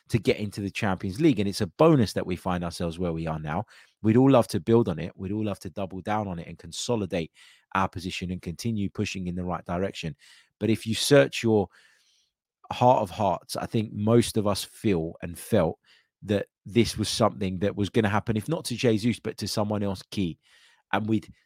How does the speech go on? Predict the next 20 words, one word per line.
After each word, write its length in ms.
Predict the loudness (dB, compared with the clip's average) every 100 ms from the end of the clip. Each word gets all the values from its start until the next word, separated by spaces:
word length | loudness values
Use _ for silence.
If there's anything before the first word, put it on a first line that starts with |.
| -8
struggle 500 | -6 4 6 6 0
to 120 | -4
cope 280 | -4 -2 0
with 140 | -2
that. 180 | -2 -4 -6 _ _ 4
Do 140 | 6
we 100 | 6
need 160 | 4 2
reinforcements 680 | 2 0 0 -2 -2 -8 -8
in 80 |
January? 420 | -2 -2 -2 -6 -6
Yeah, 180 | -4 -4
we 120 | -4
do. 280 | 0 0 0 _ _ _
Um, 420 | -4 -2 -2 -4 -4
but 140 | -6 -4
will 280 | 0 4 4
we 200 | 2 0
now 360 | 0 -2 -4 -8
panic, 580 | -6 -4 -4 -10 -16